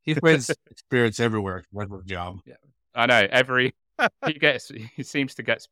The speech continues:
Speaker 2: he seems to get possessed a lot. <laughs> I'm just saying, a lot.
Speaker 1: Well, it's so
Speaker 3: Oh.
Speaker 1: easy to do that on camera and make it seem like
Speaker 2: <laughs>
Speaker 1: something. That's why.
Speaker 2: If he's, if he's not
Speaker 1: <laughs>
Speaker 2: getting possessed, then he's, he's being like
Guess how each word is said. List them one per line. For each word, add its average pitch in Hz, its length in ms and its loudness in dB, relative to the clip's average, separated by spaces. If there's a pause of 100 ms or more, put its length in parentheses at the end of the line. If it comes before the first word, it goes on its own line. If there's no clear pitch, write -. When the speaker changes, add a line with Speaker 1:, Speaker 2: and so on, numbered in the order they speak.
(120)
Speaker 2:
he 110 60 -20
seems 131 240 -8
to 127 60 -16
get 104 260 -8
possessed - 440 -2
a 92 40 -8
lot. 87 320 -6 (240)
<laughs> - 220 -10
I'm 110 180 0
just 104 240 -10
saying, 92 300 -8 (360)
a 104 60 -10
lot. 95 300 -4
Speaker 1:
Well, 170 160 6
it's 151 140 0
so 180 200 2
Speaker 3:
Oh. 151 40 -4
Speaker 1:
easy 147 400 -2
to 113 120 -12
do 160 160 -4
that 113 160 2
on 104 220 -2
camera 98 480 -2
and 104 200 -6
make 104 200 -8
it 107 100 -10
seem 143 220 -8
like 95 180 -6
Speaker 2:
<laughs> - 0 -
Speaker 1:
something. 85 440 -12 (100)
That's 101 200 -14
why. 87 260 -14 (360)
Speaker 2:
If 135 200 -2
he's, 139 380 -2
if 135 120 -2
he's 147 180 -4
not 165 120 -2
Speaker 1:
<laughs> - 0 -
Speaker 2:
getting 127 260 2
possessed, 113 760 -2
then 98 240 0
he's, 104 640 -6 (300)
he's 139 240 0
being 110 240 0
like 104 180 0